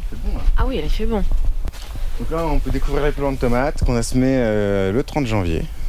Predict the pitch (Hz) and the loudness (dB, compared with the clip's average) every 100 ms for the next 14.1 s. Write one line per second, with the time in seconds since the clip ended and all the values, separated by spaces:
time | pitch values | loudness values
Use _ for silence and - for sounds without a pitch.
0 | - - - - - 98 - - 98 87 | -2 -2 -2 -2 0 0 0 -2 -2 -2
1 | - - 127 120 113 101 95 107 123 120 | -2 -2 0 0 0 -2 -2 -2 -2 -2
2 | 87 - 113 139 - - - - 117 - | -6 -4 -4 -4 -6 -12 -8 -2 -2 -2
3 | 110 107 131 123 113 120 123 127 185 - | -6 -4 -2 0 0 0 0 0 -2 -8
4 | - - 110 113 143 123 110 117 127 120 | -16 -4 -2 -2 -2 -2 0 0 0 0
5 | 113 104 107 104 107 98 90 - 92 95 | -2 -2 -4 -2 -2 -4 -8 -6 -2 -2
6 | 90 95 101 104 101 92 87 87 87 85 | -2 0 2 2 0 0 -2 -2 -2 -2
7 | 85 90 98 - 90 - 92 85 - 107 | -2 -2 -2 -2 -2 -2 -2 -2 -2 0
8 | 104 90 85 82 82 80 - - 92 90 | 0 -2 -2 -2 -4 -6 -10 -6 -2 -2
9 | 87 98 95 95 104 147 - - - - | 0 0 0 0 0 -2 -4 -12 -18 -6
10 | 214 196 214 202 220 233 226 165 165 175 | -4 -2 -2 -2 0 0 0 0 0 -2
11 | - - 226 226 196 160 170 190 226 214 | -4 -2 0 2 2 0 -2 -2 0 0
12 | 214 208 175 165 202 208 185 214 - 175 | 0 0 -2 -2 0 2 2 0 -2 -2
13 | 160 160 - 190 - 190 196 180 220 196 | 0 -2 -2 -4 0 0 0 0 2 2
14 | 165 | 2